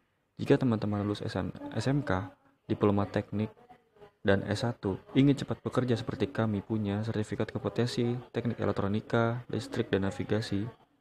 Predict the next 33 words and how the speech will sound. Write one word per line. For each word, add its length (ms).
lalu 240
kami 160
dengar-dengar 480
juga 240
menyusul 400
pelatihan 320
manajemen, 480
marketing, 480
dan 160
observasi 640
B 80
M 160
K 160
G 160
dalam 240
waktu 160
dekat. 320
Saya 240
sarankan 400
di 80
sini 240
tempat 240
training 320
yang 80
tepat. 320
Oh 160
iya, 240
tempat 240
training 400
dan 80
akomodasi 560
relatif 320
dekat. 320